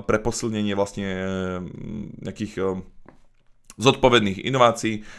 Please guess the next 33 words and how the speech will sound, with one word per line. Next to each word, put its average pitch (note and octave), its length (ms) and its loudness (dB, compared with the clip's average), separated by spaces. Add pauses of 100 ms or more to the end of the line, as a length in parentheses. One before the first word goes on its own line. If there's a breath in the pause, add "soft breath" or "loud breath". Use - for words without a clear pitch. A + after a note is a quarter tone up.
(120)
o, G2 160 6
pre A2+ 160 8
ochranu A2 480 4
užívateľov A2 880 4 (160 loud breath)
a G2+ 160 2 (720)
pre G#2 320 10
zabezpečenie G2+ 720 2
toho, F#2+ 160 -2
že F#2+ 160 -4
tieto F2+ 240 -12
stablecoiny F#2+ 560 -2
sa F#2 160 -4
nebudú F#2 320 -4
používať F#2 400 -2
na F2+ 80 -4
pranie F#2 240 -2
špinavých F#2 400 -8
peňazí F#2+ 320 -6
alebo F#2 320 -2
financovanie F#2 560 -6
nelegálnych, F#2 640 -2
e, F2+ 160 -2
činností. F2+ 560 -8
E, - 480 -4
čiže F#2+ 400 -2
sú - 80 -10
tam G2 240 0
rôzne G2+ 720 2
tie F#2 160 2
regulačné, F#2 800 0
o, F2+ 240 -6
požiadavky F#2+ 560 -2
na F2+ 240 -2